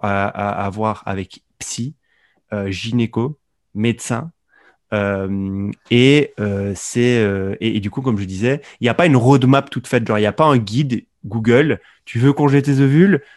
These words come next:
Step one, step deux, step quatre, <laughs> tu vois, step trois. Il n'y a, il y a pas ça, quoi, tu vois. Euh, et, euh, et genre, des steps bien ficelés avec une vraie expérience, quoi. Et, euh,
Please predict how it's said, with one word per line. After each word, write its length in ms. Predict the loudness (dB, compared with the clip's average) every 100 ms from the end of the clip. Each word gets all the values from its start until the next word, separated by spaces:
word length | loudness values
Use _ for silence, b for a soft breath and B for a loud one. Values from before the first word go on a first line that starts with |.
| B
Step 340 | 0 2 2 2
one, 280 | 0 0 -10
step 360 | -8 -2 -2
deux, 260 | 0 -2 -2
step 380 | -8 -4 -4 -2
quatre, 240 | -6 -6
<laughs> 260 | -6 -10 -4
tu 80 | -2
vois, 80 | 0
step 200 | 0 0
trois. 160 | 2
Il 40 | 2
n'y 40 |
a, 40 | 2
il 60 | 2
y 40 |
a 40 | 2
pas 120 | 0
ça, 160 | -2
quoi, 120 | -2 -6
tu 100 | -8
vois. 80 | -14 B B B 0
Euh, 580 | 4 6 6 6 2 0 0
et, 260 | 2 4 4
euh, 260 | 4 2 2
et 60 |
genre, 260 | 2 2 0 -6 -4
des 380 | -4 0 2 2
steps 320 | 2 2 2
bien 320 | 2 4 4
ficelés 500 | 0 -10 -2 2 4
avec 200 | 4 2
une 100 | 0
vraie 140 | 2 0
expérience, 460 | 0 -2 -2 -4
quoi. 140 | -14 -20 b b b b b _
Et, 200 | 2 4
euh, 260 | 4 2